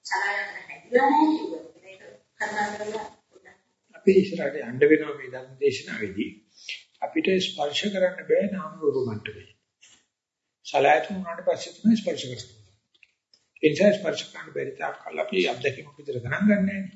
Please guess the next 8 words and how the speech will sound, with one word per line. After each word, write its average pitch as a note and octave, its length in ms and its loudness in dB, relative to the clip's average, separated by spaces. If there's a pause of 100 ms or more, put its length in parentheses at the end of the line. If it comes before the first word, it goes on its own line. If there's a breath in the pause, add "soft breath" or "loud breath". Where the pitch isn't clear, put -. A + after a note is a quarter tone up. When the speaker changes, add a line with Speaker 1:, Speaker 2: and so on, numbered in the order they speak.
(420)
Speaker 2:
ඒ D#3 100 2
නිසා E3+ 240 -4
අපි G3 340 0
විහිං D3 400 4 (540)
සලආයතන D3+ 520 -6
වලට C3+ 240 -4
දාලා A#2+ 380 2 (760)
කරගන්න. - 420 2